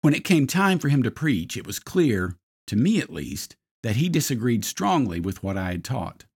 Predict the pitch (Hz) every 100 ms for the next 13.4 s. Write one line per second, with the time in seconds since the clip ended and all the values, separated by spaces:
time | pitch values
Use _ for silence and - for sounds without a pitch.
0 | _ _ _ _ _ _ _ - 160 202
1 | 208 - - 143 143 135 135 147 - 98
2 | 92 - 107 101 101 104 123 101 78 73
3 | 78 - _ - 123 117 147 160 - 160
4 | 151 139 143 139 107 92 110 107 92 -
5 | - 147 - - _ _ _ _ _ _
6 | - 135 139 143 160 220 202 127 - 98
7 | 95 - - _ 101 104 - 127 127 131
8 | - 190 214 110 90 87 95 117 120 143
9 | 131 120 110 104 185 190 - 82 80 -
10 | - _ - 110 104 95 123 151 160 139
11 | 131 107 185 170 - 90 90 - 98 95
12 | 101 101 95 170 156 101 - 87 87 -
13 | 143 131 - -